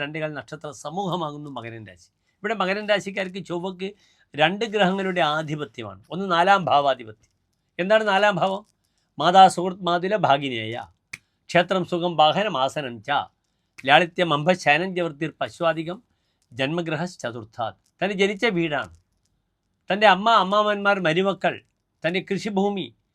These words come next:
തൻ്റെ സുഖം, സ്വസ്ഥത, ജലം, ജലത്തിൻ്റെ സ്ഥാനം, ഇതൊക്കെ ചിന്തിക്കേണ്ടുന്ന വിഷയമാകുന്നു നാലാം ഭാവം.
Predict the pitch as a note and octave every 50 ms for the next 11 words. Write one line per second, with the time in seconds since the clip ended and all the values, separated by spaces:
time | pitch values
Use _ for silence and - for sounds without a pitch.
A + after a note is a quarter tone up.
0 | _ _ _ _ _ _ _ _ _ - D#3 F3+ G#3 G#3 - - A#3 G#3+ F#3+ F3
1 | A#3+ A#3 F3+ - _ _ - - F#3 F3+ - _ _ - G3+ A3 G3+ D#3+ - _
2 | _ _ _ _ D#3 C3+ E3+ F#3+ G#3+ A#3 A#3+ A3 G#3 G3 G3 G3+ G3 A3 G#3+ G#3+
3 | G#3+ - - _ - - D#3 E3 F#3 F#3+ F#3 D#3+ B2 _ - D#3+ F#3+ A3 G#3 B3+
4 | A#3+ F#3 - G#3+ G3+ G3 G3 G3 G3 F#3+ F#3+ F#3+ F3+ F3+ F#3+ - _ _ _ _
5 | _ _ _ - D#3 D#3+ - - G#3 G#3+ F#3+ F3 E3 D#3 D#3+ D#3 D3 D#3+ D#3+ _
6 | _ _ _ _ _ _ _ _ _ _ _ _ _ - - B2+ C3 C3+ C#3 C#3+
7 | C3 G2+ - G2+ F#2 F2+ _